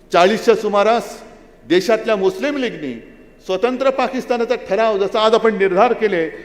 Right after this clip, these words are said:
तसे त्यांच्या कार्यकारिणीत वगैरे असेल, ते इलेक्शन कमिशनकडे कदाचित त्यांची घटना असेल, ती त्यांनी बघा, कारण आपली नाही मिळणार, त्यांची मिळाली तर बघा. पण श्यामाप्रसाद मुखर्जींनी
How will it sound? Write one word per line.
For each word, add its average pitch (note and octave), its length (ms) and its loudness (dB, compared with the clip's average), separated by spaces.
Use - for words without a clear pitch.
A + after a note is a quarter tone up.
तसे F3+ 180 0
त्यांच्या A3 300 0
कार्यकारिणीत A3+ 640 0
वगैरे G#3 200 0
असेल, F#3 720 0
ते F#3+ 140 2
इलेक्शन A3 320 2
कमिशनकडे G#3+ 540 -2
कदाचित G#3 360 -2
त्यांची C4+ 340 -2
घटना A3 300 0
असेल, F3+ 540 -4
ती B3+ 60 -10
त्यांनी B3 220 -2
बघा, G#3 240 0
कारण G#3 320 -4
आपली F#3+ 280 -10
नाही B3 140 -6
मिळणार, G#3+ 380 -2
त्यांची F#3+ 520 -8
मिळाली A3+ 260 -2
तर A#3+ 120 0
बघा. A#3+ 280 0
पण G#3+ 140 0
श्यामाप्रसाद A#3+ 640 2
मुखर्जींनी G#3 760 -2